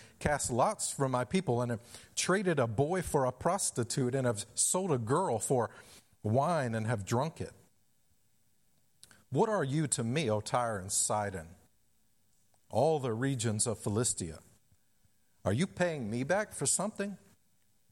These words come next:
If you are paying me back, I will return your payment on your own head swiftly and speedily, for you have taken my silver and my gold and have carried my rich treasures into your temples.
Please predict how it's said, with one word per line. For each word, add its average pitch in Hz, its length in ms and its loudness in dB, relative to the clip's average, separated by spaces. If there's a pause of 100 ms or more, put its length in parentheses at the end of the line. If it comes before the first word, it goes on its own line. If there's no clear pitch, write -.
(500)
If 113 140 -2
you 214 100 6
are 156 80 2
paying 196 300 2
me 185 120 2
back, 160 340 0
I 156 100 4
will 185 140 -2
return 185 480 0
your 151 100 2
payment 190 400 0
on 160 200 2
your 147 120 2
own 180 260 0
head 139 280 0
swiftly 226 680 0
and 156 200 0
speedily, 123 720 0 (640)
for - 200 2
you 196 160 4
have 151 140 2
taken 170 380 4
my 127 140 2
silver 208 560 2
and 156 160 0
my 120 140 2
gold 180 420 2
and 113 100 0
have 113 140 -2
carried 165 280 -2
my 120 120 2
rich 139 400 -2
treasures 117 600 0
into 107 140 0
your 117 180 0
temples. - 580 -8